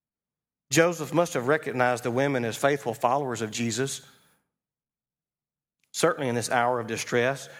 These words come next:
Surely Joseph recognized the women got it.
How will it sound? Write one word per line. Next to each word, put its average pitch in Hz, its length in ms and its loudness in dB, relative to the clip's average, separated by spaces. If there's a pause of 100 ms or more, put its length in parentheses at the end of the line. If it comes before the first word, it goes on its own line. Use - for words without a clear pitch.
(100)
Surely 220 380 0
Joseph 135 460 0
recognized 131 560 2
the 123 80 -2
women 123 340 0
got 135 280 2
it. - 100 -4